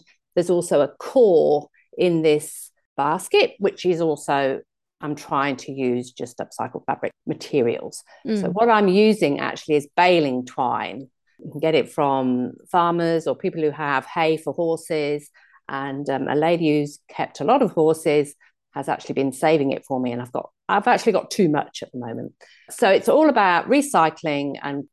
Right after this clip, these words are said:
Speaker 1: creating sustainable practices. And there was a statistic which just really got me focused on this,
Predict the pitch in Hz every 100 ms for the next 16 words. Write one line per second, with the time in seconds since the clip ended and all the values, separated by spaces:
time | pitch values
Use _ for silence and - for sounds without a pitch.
0 | - 160 139 139 151 127 127 - - 127
1 | 117 - - - 123 - 113 113 - _
2 | _ _ - 131 127 127 127 _ - 165
3 | 165 170 - - _ - 160 - 226 -
4 | 311 - 160 - 156 - - 180 - -
5 | 185 208 202 175 180 - 160 151 151 147
6 | 160 143 135 127 123